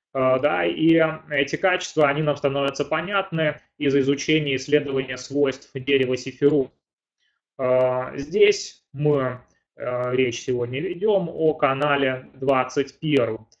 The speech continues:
который находится в так называемой правой части дерева Сефирот. И эта чудная сила, она течёт из сефиры Ход, мир Ход, он же мир мёртвых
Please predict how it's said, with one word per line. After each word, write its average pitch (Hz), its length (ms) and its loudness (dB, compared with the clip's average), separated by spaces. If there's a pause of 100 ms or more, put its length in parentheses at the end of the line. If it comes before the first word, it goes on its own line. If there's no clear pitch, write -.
(140)
который 160 340 2
находится 131 760 0
в 127 500 2
так - 140 -10
называемой 120 560 -4
правой 127 720 0 (380)
части 127 440 -4
дерева 123 380 0
Сефирот. 123 720 0 (920)
И - 80 -6
эта 175 300 4
чудная 175 460 4
сила, 214 520 6
она 156 240 0
течёт 160 640 4
из 147 260 0
сефиры 135 880 2 (380)
Ход, 156 680 2 (280)
мир 139 420 -2 (120)
Ход, 151 460 2 (500)
он 190 220 -2
же 170 120 4
мир 170 220 6
мёртвых 135 720 0